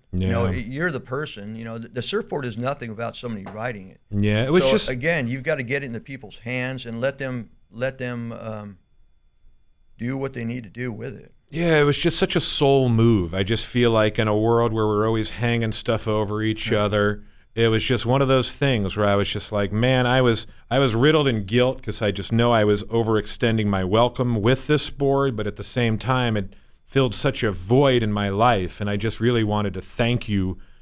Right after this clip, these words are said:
Speaker 2: for that. At that, that particular moment, it saved my life in a lot of ways, man.
Speaker 1: Well, it's, thank you for that. But again, you know, I, I come from a, a, a large family,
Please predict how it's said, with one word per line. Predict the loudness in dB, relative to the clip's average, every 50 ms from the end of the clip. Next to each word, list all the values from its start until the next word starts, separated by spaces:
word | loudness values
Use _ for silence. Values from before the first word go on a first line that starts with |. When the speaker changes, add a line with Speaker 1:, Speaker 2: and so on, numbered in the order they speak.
| -20 _ _
Speaker 2:
for | -10 -2 2 4 4 4 4
that. | 4 2 2 0 -2
At | -2 0
that, | -2 -2 -2 -4 -12 -20 -20 -10 0
that | 0 0 2
particular | 2 0 0 0 -2 0 0 0 0 0
moment, | 0 2 2 2 2 0 -2
it | -4
saved | -6 -2 0 0 2 2
my | 2 2 2
life | 2 2 0 0 0 -2
in | -2
a | -2
lot | -2 -2 -4 -6 -6
of | -8
ways, | -10 -12 -14 -14 -14 -10
man. | -8 -8 -6 -4 -4 -6 -6 -10 -14 -20 _
Speaker 1:
Well, | -8 -6 -4 -4 -4
it's, | -6 -8 -12 -18 -20 -20 -20 -20 _ _ _ _ _
thank | -10 -10 -8 -8 -10
you | -12
for | -12 -6
that. | -2 0 0 0 0 -4 -10 -8
But | -4 -4 -4 -4
again, | -4 -4 -4 -6 -4 -4
you | -6 -6
know, | -8 -8 -8
I, | -8 -10 -12 -14 _ -20
I | -20
come | _ -10 -10 -10
from | -10 -10 -12 -10
a, | -10 -10 -10 -12 -14
a, | -16 -16 -16 -14 -14
a | -12
large | -6 -4 -4 -4 -4 -6 -8
family, | -8 -6 -6 -6 -6 -6 -6 -8 -8 -10 -12